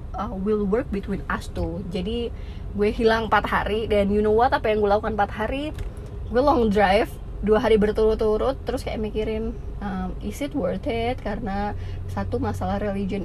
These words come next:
issue, kedua, dia punya a lot of baggage on the past, um, dan I'm still working on my own happiness. Jadi kalau ini ter-, diterusin, um, it, it's not working gitu. And both of us know and we really understand it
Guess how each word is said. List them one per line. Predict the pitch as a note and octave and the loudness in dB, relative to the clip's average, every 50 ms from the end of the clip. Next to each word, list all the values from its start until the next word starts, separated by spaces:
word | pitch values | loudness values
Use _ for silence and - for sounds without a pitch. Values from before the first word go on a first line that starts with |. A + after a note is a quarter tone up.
| - - | -4 -2
issue, | C4+ C#4+ C4+ - - C4 C4 C4 | -2 -2 -2 -2 -2 -2 -2 -2
kedua, | G#3 F#3+ F3+ F3 | -2 -2 -2 -2
dia | F3 F3 F3 F3 | -2 -2 -2 -4
punya | - - F#3 F3 E3+ E3+ F3 F3 | -4 -6 -6 -4 -4 -4 -4 -4
a | F3 | -4
lot | F3+ F3+ F3 F3 F3+ | -2 -2 -2 -2 -2
of | F#3+ G#3+ G3+ | -2 -2 -4
baggage | E3+ E3+ F3 F#3+ - - - | -4 -4 -4 -4 -4 -6 -6
on | F3 F3+ F#3 | -4 -4 -4
the | - - - - A#3 | -6 -6 -6 -4 -4
past, | A3 A#3 - - - - - - - - - - - - - - | -2 -2 -4 -6 -8 -10 -10 -10 -10 -10 -10 -10 -10 -8 -6 -4
um, | - F#3 F3 E3 F#3 F#3+ | -2 -2 -2 -2 -2 -2
dan | F3 F3 E3 E3 D3+ | -2 -2 -2 -2 -4
I'm | D#3+ G3+ - | -4 -4 -4
still | - G3 F#3+ | -4 -2 -2
working | F#3 G3 F#3+ - G#3 | -2 -2 -2 -2 -4
on | F3 F3 F#3 | -2 -2 0
my | E3+ D#3+ D#3+ | 0 0 0
own | - - C4 C#4+ | 0 0 0 0
happiness. | C#4 E4 D#4 - D#4+ C#4 C#4 C#4 C#4+ C#4 - - | 0 -2 -2 -2 0 0 2 2 2 0 0 -2
Jadi | - G#3 F#3+ A3+ | -2 -2 0 2
kalau | C#4 B3 A#3+ A3 | 2 2 2 2
ini | G#3+ G#3+ G#3 F#3+ | 2 0 0 0
ter-, | F#3+ G3 F#3+ G3+ - - - G3 | -2 -2 -4 -6 -8 -6 -4 -2
diterusin, | G3+ G#3 - G3 G3+ G3 G3+ - - C4 D4+ E4+ F4+ G#4 G#4 - - - - - - - | -2 0 0 0 0 0 -2 -2 -2 -2 -2 0 0 0 0 -2 -4 -8 -10 -8 -6 -4
um, | G3 F#3+ F#3 F#3 E3 - - - - - - - - - | -4 -2 -2 -2 -4 -6 -8 -10 -10 -10 -10 -10 -4 0
it, | G#3 A#3 - - - - - - | 0 0 0 -4 -10 -10 -4 0
it's | B3 C4 - - | 0 0 0 0
not | G4 A#4 - | -2 -2 2
working | E4 C#4+ F4 A4 B4 - - F#4 A#3 G3 F3 | 4 4 4 4 2 2 0 0 0 0 0
gitu. | E3 - - E3+ - - - - - - | -2 0 0 0 -2 -2 -6 -8 -2 0
And | A3 A#3 B3 | 0 2 4
both | A3+ C4+ C#4+ - | 4 4 4 4
of | D4+ F4 G#4 - - - - - - B3 A#3+ | 2 2 0 -2 -6 -10 -10 -8 -6 -2 0
us | - G4 A4 G#4+ - | 2 2 2 0 -2
know | D4+ A#3+ A#3 A3+ A#3 B3 B3+ C4 D4+ - C4 A#3 G#3+ | 0 2 2 4 4 4 2 2 0 -2 -4 -6 -4
and | G#3 G#3 G#3 G#3 G3+ | -2 -2 -2 -2 0
we | G#3 G#3 G#3 | 0 0 0
really | G3 F#3 G3+ A#3 C#4+ D#4 | 2 4 4 4 4 4
understand | C4+ C#4+ C4 B3+ - - - - A#3+ - - C4+ | 2 2 2 2 2 2 2 2 2 4 4 2
it | C#4 D4 C#4+ | 2 2 0